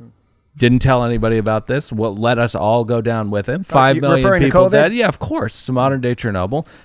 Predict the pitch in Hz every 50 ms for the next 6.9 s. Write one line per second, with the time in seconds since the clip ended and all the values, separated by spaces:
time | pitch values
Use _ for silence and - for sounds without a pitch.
0 | _ - 143 - - 160 156 175 202 220 185 131 - - 156 151 165 175 - -
1 | 143 135 143 165 160 147 - 123 101 95 98 113 - - 117 120 117 110 - -
2 | 92 95 120 143 131 98 85 92 104 - 123 120 113 131 131 123 123 113 131 147
3 | 165 185 196 - - - 131 123 120 120 120 120 113 104 98 87 82 82 92 110
4 | 117 117 113 - - 147 131 - - 101 131 156 180 180 185 156 135 127 127 123
5 | 117 110 110 104 - - 110 95 - 104 76 67 - - 123 151 151 202 320 359
6 | - - 320 - 320 294 - _ _ - - 233 240 240 240 240 226